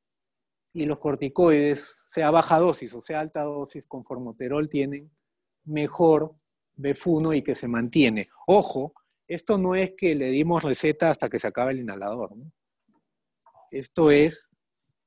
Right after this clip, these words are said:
un año, por lo menos, de tratamiento continuo con corticoide inhalado más formoterol, después de una crisis asmática.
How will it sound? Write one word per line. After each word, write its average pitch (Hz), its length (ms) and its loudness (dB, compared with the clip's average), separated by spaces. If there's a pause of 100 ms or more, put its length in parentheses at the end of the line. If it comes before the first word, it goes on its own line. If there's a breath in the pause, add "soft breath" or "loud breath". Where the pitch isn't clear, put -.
(3000)
un 151 140 -8
año, 135 280 -6 (140)
por 120 180 2
lo 113 140 0
menos, 113 440 -4 (720)
de 123 180 -2
tratamiento 135 720 2
continuo 160 800 0 (180)
con 160 480 -6 (120)
corticoide 135 640 -4
inhalado 156 680 0
más 123 320 -8
formoterol, 98 760 -6 (360)
después 156 640 4
de 135 60 -4
una 123 180 -8
crisis 104 420 -16
asmática. - 600 -16